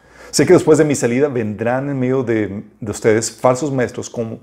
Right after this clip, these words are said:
como lobos rapaces y no perdonarán al rebaño. Incluso algunos hombres de su propio grupo se levantarán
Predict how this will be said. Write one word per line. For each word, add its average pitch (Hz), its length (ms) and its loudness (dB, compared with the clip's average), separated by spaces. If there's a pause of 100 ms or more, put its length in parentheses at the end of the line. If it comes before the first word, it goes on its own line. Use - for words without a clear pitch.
(240)
como 120 240 2
lobos 139 300 6
rapaces 139 520 -4
y 131 80 -6
no 131 320 -2
perdonarán 107 680 -2
al 98 120 -8
rebaño. 104 460 -8 (640)
Incluso 139 360 2
algunos 139 340 2
hombres 117 340 0
de 104 140 -2
su - 120 -10
propio 120 220 -6
grupo 113 200 -8
se 117 80 -8
levantarán 110 480 -2